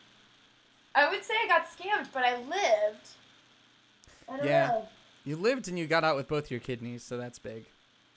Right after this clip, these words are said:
Speaker 1: Who's to say I still have it? I can't see my back. Maybe I have, like, a big scar on it.
Speaker 2: <laughs> They
Speaker 1: That's
Speaker 2: just,
Speaker 1: too
Speaker 2: they did emergency surgery while you were asleep. Just,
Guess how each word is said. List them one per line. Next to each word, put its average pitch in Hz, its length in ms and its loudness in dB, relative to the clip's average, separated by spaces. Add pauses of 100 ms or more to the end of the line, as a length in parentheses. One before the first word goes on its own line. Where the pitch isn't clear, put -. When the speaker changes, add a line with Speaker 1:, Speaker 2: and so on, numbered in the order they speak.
(480)
Speaker 1:
Who's 294 200 -12
to 254 100 -14
say 233 420 -6
I 220 140 0
still - 200 -12
have - 220 -4
it? - 140 -12
I 285 60 0
can't 359 200 -8
see 285 100 -12
my 240 140 -4
back. 233 300 0
Maybe 233 180 -10
I 240 60 0
have, 240 160 2
like, 220 100 -10
a 240 140 -10
big 220 200 -12 (420)
scar - 280 -8 (260)
on - 60 -12 (200)
it. 554 140 -8
Speaker 2:
<laughs> 587 240 -6
They 453 140 10
Speaker 1:
That's - 100 -4
Speaker 2:
just, 466 220 4
Speaker 1:
too 269 60 -6 (280)
Speaker 2:
they 320 160 2
did 294 460 0 (400)
emergency 247 640 2
surgery 220 480 -2
while 208 160 0
you 180 100 2
were 165 120 4
asleep. 170 580 -4
Just, - 420 -10